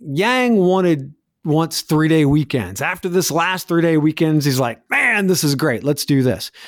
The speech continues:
Uh, some studies have shown four-day work weeks increase worker sa-, um, satisfaction and productivity. And Microsoft's Japan subsidy, um, reported a forty percent boost in productivity after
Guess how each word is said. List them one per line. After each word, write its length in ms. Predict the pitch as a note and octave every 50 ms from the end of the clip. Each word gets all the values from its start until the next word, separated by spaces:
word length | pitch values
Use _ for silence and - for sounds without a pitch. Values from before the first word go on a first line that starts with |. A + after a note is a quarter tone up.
| - - - - -
Uh, 380 | - C#3+ D3+ D#3 D3+ D3+ D3+ D3+
some 280 | - - A3 B3+ C4+
studies 520 | B3 - - - A3 F#3+ F#3 F#3 F3+ E3 -
have 200 | E3+ D#3 C#3+ B2+
shown 360 | - - F3 D#3 C#3+ C#3 C3+
four-day 400 | - E3+ F3 F3 E3+ E3+ E3 D#3+
work 360 | C3+ B2 C#3+ F3 F#3 - -
weeks 300 | C#3+ C#3 C3+ - - -
increase 480 | C#3 C#3 C3+ - - D#3 D#3 D3 - C3+
worker 380 | B2+ C#3 D#3 D3+ - D3+ D3
sa-, 260 | C#3 - - D#3 D3 - -
um, 400 | - C3+ C3 C3+ B2+ B2 B2+ A#2
satisfaction 840 | A#2+ - - D#3+ D3+ D3 - - - D#3+ D3+ D3+ C#3+ - - C#3+ C#3+
and 380 | - - E3 F3 F#3 G3 F#3 -
productivity. 760 | - E3 D#3+ D#3 - - - G#3 G3 E3+ D#3 D3 D3 C#3+ - - - - - - - _ -
And 240 | D3 D#3 D#3 D#3+ D3+
Microsoft's 800 | C#3+ D3 D#3+ G#3+ G#3+ - F#3 - - F#3 F3+ F3 E3 - - -
Japan 880 | C#3+ B2+ D3+ D#3+ B2+ - A#2+ F3 G#3+ B3 B3+ B3 A3+ F#3+ D#3+ D#3 D3+ -
subsidy, 840 | - - - - C#3 C3+ B2 - - C3+ A#2+ A#2+ B2+ D#3 F#3 - _ _ _ _ - - -
um, 360 | - C#3 C#3+ C#3+ C#3+ D3 D3
reported 460 | C#3+ C#3+ C#3+ - - D#3 D#3+ D3+ D3 D3+ -
a 180 | D3 C#3 C#3
forty 480 | B2+ - - - D#3+ E3+ F#3 G#3 A3+ A3
percent 640 | G#3+ - F3+ D#3+ - - F#3 F3 F3 B2+ B2 A#2 G#2+
boost 460 | - D3+ G3 A3+ A3+ A3 - - -
in 120 | C3+ C3+
productivity 800 | A#2+ - C3 B2 A#2+ A2+ - - - B2+ A#2 B2 B2 B2+ B2+ - _ - _ _ _ _
after 640 | - C#3 D3 D#3 D#3 - - E3 D#3+ D#3+ D#3+ D#3+ D#3